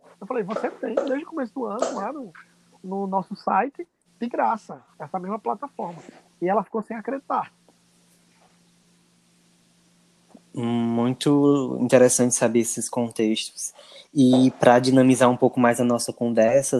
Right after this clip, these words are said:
Speaker 2: nós abrimos um espaço no nosso Instagram, o arroba, é, Alumnos Podcast. Quem quiser seguir e acompanhar um pouco mais sobre os próximos episódios, basta seguir,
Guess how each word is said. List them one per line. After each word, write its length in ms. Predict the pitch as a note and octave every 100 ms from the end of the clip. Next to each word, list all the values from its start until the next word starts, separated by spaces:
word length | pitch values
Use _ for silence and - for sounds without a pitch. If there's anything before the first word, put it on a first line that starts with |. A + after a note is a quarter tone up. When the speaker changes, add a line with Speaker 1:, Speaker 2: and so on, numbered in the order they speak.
| A2+
Speaker 2:
nós 260 | A#2+ A#2+
abrimos 380 | C3 B2 B2 A#2+
um 60 | B2
espaço 600 | B2+ - A2 G#2 - D3+
no 60 |
nosso 240 | A#2+ A2 A#2+
Instagram, 580 | - A#2 A#2 A2 G#2+ B2
o 140 | B2
arroba, 440 | G#2 A2+ A2 A2+ - _ _ _ _ _ -
é, 140 | A2
Alumnos 440 | A2 A2+ A2+ C3
Podcast. 720 | - C3 A#2+ - G#2 G#2 - -
Quem 200 | A#2+ A#2
quiser 260 | A#2+ A2+
seguir 640 | - A#2 G#2+ A2 G#2+ A#2+ B2 - - - - -
e 160 | B2+ A#2
acompanhar 540 | A#2 B2+ A#2 A#2 A2
um 60 | A2
pouco 260 | A#2+ - A#2
mais 240 | G#2+ A2
sobre 600 | - A2+ A2 A2 G#2+ A2 A2 -
os 200 | A#2+ -
próximos 480 | B2 A2+ A2+ A#2+ A2
episódios, 680 | G#2+ A2+ - G#2+ A2 A#2
basta 340 | A2+ G#2 - C3+
seguir, 340 | - A#2+